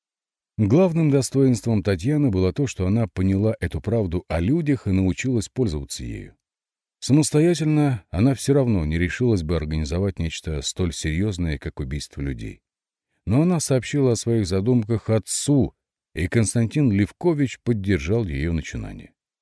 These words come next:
Он-то полностью осознавал, какая золотая жила кроется в сети убийц, не связанных друг с другом, не вызывающих подозрений у полиции, неуловимых.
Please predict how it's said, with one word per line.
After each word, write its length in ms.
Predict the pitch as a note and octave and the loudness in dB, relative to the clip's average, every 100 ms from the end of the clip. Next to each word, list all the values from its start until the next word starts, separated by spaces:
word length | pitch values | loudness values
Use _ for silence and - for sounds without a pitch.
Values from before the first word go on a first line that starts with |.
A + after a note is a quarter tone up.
| _ _ _ _ _ _ | _ _ _ _ _ _
Он-то 500 | G2 A#2 C3 A#2+ B2 | 2 4 6 4 2
полностью 600 | G2+ B2+ C3 B2+ A2+ - A2+ | 0 2 4 4 4 0 -2
осознавал, 680 | - A2+ A2 G#2 A#2+ D3+ | 0 2 4 4 4 2
какая 420 | B2 A#2+ B2+ A2 | 0 -2 2 2
золотая 520 | D2+ F#2+ A2 G#2 B2 A2+ | 2 2 2 2 2 2
жила 400 | G2+ C3+ F#2 D2+ | 4 4 2 0
кроется 460 | A2 G#2 F2+ F#2+ | 0 0 0 -4
в 60 | - | -6
сети 400 | - A2+ - F#2+ | -2 -2 -2 -4
убийц, 720 | F#2+ E2 D#2 C3 C3+ - - _ _ _ - | -2 -2 2 4 2 0 -10 _ _ _ 2
не 160 | A2+ | 4
связанных 640 | - F#2+ C3+ A#2 A#2 A2+ D#2 | 4 2 2 4 2 2 0
друг 280 | A#2+ B2 F#2 | 0 0 0
с 60 | |
другом, 460 | D#2 C3 G2 C2 - _ _ - | 0 2 2 -2 -8 _ _ -6
не 120 | F2 G#2+ | 0 2
вызывающих 600 | G#2 A#2 B2+ A#2 A2 - | 4 2 2 2 -2 -2
подозрений 560 | G#2+ A2 G2 A#2+ A#2+ | 0 0 2 4 4
у 80 | A2+ | 4
полиции, 640 | A#2 A#2+ B2+ - - A2+ - _ _ F2+ | 2 2 2 0 -8 -10 -14 _ _ 2
неуловимых. 880 | G#2 C3 C#3 C3+ C3 D3+ G2+ - | 6 8 6 6 6 6 4 2